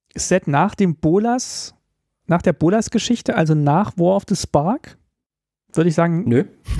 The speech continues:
Speaker 1: Echt
Speaker 2: <laughs> Nein.
Speaker 1: nicht? Dann war's vielleicht War of the Spark?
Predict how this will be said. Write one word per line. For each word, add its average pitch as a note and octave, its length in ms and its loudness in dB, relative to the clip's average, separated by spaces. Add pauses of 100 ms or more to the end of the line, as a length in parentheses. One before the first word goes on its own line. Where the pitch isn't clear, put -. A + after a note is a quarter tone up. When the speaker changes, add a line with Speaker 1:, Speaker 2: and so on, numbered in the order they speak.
(360)
Speaker 1:
Echt - 160 2
Speaker 2:
<laughs> - 0 -
Nein. A#2 200 0
Speaker 1:
nicht? - 80 -8 (340)
Dann D#3+ 180 0
war's G#3 180 0
vielleicht G3+ 280 -2
War F#3+ 100 0
of G#3+ 120 -2
the G#3+ 80 0
Spark? A#3+ 420 -4